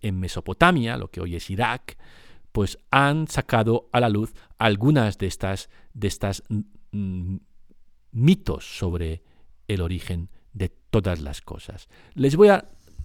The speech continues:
leer uno de los más famosos. Dice así:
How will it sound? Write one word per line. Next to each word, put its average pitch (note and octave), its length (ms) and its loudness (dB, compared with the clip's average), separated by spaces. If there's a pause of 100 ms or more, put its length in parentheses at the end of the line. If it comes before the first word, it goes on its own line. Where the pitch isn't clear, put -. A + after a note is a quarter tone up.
(200)
leer C3+ 380 4
uno B2 240 2
de G#2 100 -2
los F2+ 220 -4
más F#2 320 -6 (240)
famosos. - 640 -10 (360)
Dice A2+ 220 -2
así: - 240 -16